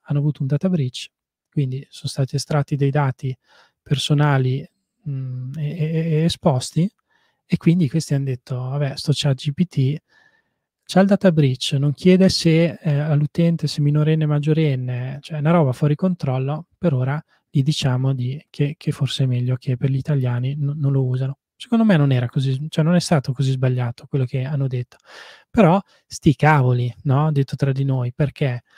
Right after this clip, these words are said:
eh, chat G P T è un servizio online che, insomma, fa il suo modello di business. Quello che conta è il, sono questi modelli, modelli conversazionali di utilizzo di tanti dati di, di, per la conoscenza, che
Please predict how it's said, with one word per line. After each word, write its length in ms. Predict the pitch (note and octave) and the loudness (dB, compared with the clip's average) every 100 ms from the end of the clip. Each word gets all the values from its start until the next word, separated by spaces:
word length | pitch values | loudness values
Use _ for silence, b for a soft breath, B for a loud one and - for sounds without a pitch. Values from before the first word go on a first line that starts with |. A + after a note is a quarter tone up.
| b b b _ - | b b b _ -6
eh, 600 | E3 C#3+ C#3+ C#3 C3+ C3+ - | -2 -2 -2 -4 -6 -8 -2
chat 300 | G3 G3 D#3+ | 0 2 0
G 160 | E3 | 0
P 140 | D#3 D#3+ | -2 -4
T 220 | - A#3+ | 2 4
è 40 | A#3+ | 4
un 80 | B2+ | 2
servizio 520 | - C3 D#3+ - C3+ | -2 -2 -4 -4 -6
online 640 | B2+ C3 F3+ A3+ D3+ C3 | -4 -4 -2 0 -2 -4
che, 380 | - C3+ D3 C3 | -4 -4 -4 -4
insomma, 360 | B2+ - B2+ B2+ | -6 -8 -8 -8
fa 280 | - C#3+ D3+ | -4 -2 0
il 100 | C3 | -2
suo 200 | - C3+ | -2 -2
modello 280 | C3+ C#3 C#3+ | 0 0 -2
di 80 | C3+ | -2
business. 460 | D3+ B2+ B2 - b b b _ | -2 -4 -8 -12 b b b _
Quello 200 | B3 C4 | 6 6
che 160 | - | 4
conta 580 | - A3 D3 B2+ C#3 C#3 - | 2 6 6 4 -2 -4 0
è 140 | F#3+ | 2
il, 600 | F#3 D3+ F3 D3 C3+ - - | 4 4 2 2 -2 -8 -14
sono 240 | - D#3+ | 0 2
questi 280 | G3+ G#3+ - | 4 2 2
modelli, 680 | C#3+ C3+ G3+ D3 B2+ B2+ - | 4 6 6 4 0 -4 -6
modelli 380 | - C#3 G3 D#3+ | -2 2 4 4
conversazionali 1160 | - C#3+ C#3+ - D3 - D#3+ F3 C3+ B2+ D#3+ A3+ | 0 -2 -2 -2 -4 0 0 2 0 -2 -4 -6
di 400 | - C3+ D#3+ D3+ b b b | -8 -2 0 0 b b b
utilizzo 680 | - C3 D3 F#3 F#3 C3 C3+ | -6 -2 2 2 2 0 -2
di 240 | C3+ F3 | 0 -2
tanti 380 | - F#3 F#3+ D#3 | 0 -2 -2 0
dati 420 | D3 E3+ C3 - | 2 2 0 -4
di, 260 | C3 C#3 C#3+ | -4 -4 -4
di, 240 | C#3 D3+ D#3+ | -8 -10 -4
per 140 | D#3+ | -2
la 120 | D3+ | -2
conoscenza, 680 | - D3 - E3 C3 B2 C3 | -2 -4 -2 -2 -2 -4 -10
che 300 | - G#3 | -2 -2